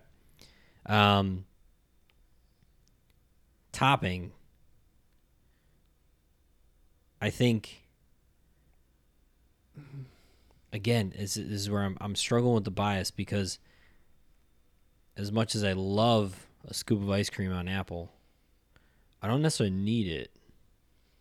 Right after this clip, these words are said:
or I don't, I don't need any whipped cream or anything.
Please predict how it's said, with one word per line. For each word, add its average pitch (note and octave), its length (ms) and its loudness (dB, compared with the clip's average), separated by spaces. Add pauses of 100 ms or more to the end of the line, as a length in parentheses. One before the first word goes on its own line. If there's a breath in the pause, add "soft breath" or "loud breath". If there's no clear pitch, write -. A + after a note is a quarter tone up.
(460)
or G2+ 300 -4
I G2+ 140 -6
don't, A2 220 -4
I G#2 200 -8
don't G#2+ 140 -2
need A2+ 140 2
any A2 140 4
whipped G2+ 260 -2
cream G2+ 340 -2
or F2+ 80 -4
anything. F2+ 320 -8